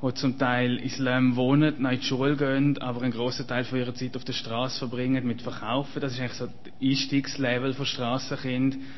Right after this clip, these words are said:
wo dann natürlich, wenn sie Teenager werden, in der Straße rumhängen und, und, und so weiter.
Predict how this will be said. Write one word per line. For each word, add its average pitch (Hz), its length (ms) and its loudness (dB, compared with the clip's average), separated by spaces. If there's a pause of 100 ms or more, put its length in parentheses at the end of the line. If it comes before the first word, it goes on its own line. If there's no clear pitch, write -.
(220)
wo 120 100 0
dann 123 140 2
natürlich, 120 420 2
wenn 123 160 2
sie - 140 -6
Teenager 120 440 0
werden, 117 300 -2 (220)
in 127 80 -4
der 117 80 -4
Straße 120 420 -4
rumhängen 123 600 -2
und, 110 360 -6
und, 117 140 -6
und 117 140 -4
so 117 140 -4
weiter. 113 380 -4